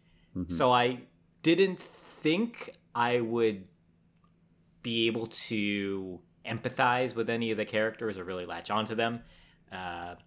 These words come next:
Speaker 2: these, this is a British action comedy,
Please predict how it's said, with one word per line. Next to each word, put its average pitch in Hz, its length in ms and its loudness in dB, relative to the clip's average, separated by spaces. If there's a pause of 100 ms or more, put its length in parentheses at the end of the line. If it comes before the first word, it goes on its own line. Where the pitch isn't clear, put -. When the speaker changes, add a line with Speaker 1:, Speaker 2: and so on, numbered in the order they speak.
(260)
Speaker 2:
these, 95 340 -10
this 123 200 -2
is 117 160 0
a 110 200 0
British 139 680 6 (260)
action 107 560 0 (180)
comedy, 92 800 -4